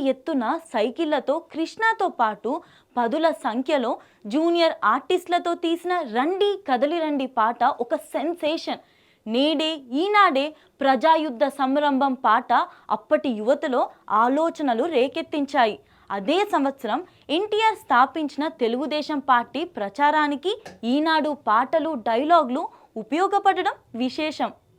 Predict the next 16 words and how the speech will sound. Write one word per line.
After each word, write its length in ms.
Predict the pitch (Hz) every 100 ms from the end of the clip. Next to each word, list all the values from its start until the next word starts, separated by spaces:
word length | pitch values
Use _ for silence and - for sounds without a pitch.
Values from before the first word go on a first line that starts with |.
| _ _ _ _ 247
మసాలా 420 | 349 359 453 453 453 359
కమర్షియల్ 480 | 294 330 359 349 349
ఫార్ములాకి 500 | 269 277 302 240 311 208 202
దూరంగా 540 | 254 339 311 220 202 - _ _ -
సామాజిక 600 | 254 240 302 330 320 311 339 - 220
అంశాలను 540 | 285 392 392 370 320 - _ -
స్పృశించిన 640 | - 359 381 453 427 370 254 233
ఈనాడుకు 480 | 269 302 277 233 233 466 - _
ప్రేక్షకులు 580 | 247 277 - 320 294 294 226
బ్రహ్మరథం 600 | 220 240 285 359 311 330 349
పట్టారు. 380 | 302 294 294 220 - _ _ _ 240
నైన్టీన్ 440 | 269 339 349 349 - 269
ఎయిటీ 240 | 294 339 -
టూ 80 | 269 - _ _ 226
డిసెంబర్ 480 | 370 453 453 440 427 311
ట్వెల్త్న 420 | 269 370 339